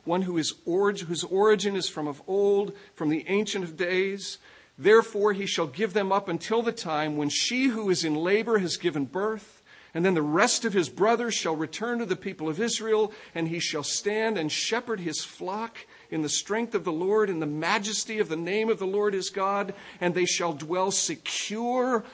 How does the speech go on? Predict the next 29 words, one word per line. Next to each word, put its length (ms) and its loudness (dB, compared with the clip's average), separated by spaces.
for 160 0
now 280 2
he 140 -4
shall 240 0
be 140 -6
great 440 0
to 120 -2
the 240 -6
ends 500 4
of 120 -2
the 180 -2
earth, 400 2
and 160 -2
he 180 -4
shall 280 2
be 260 -4
their 260 2
peace. 1040 -4
If 160 -14
you're 80 -2
living 320 2
in 80 0
Babylon 720 -4
at 80 -12
the 80 -12
time 340 -4
of 100 -4
the 180 -4
exile, 600 -10